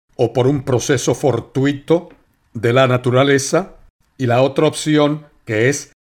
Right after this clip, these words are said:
la que la Biblia nos presenta, que somos el producto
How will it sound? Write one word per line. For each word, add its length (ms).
la 220
que 120
la 120
Biblia 340
nos 200
presenta, 800
que 140
somos 440
el 200
producto 840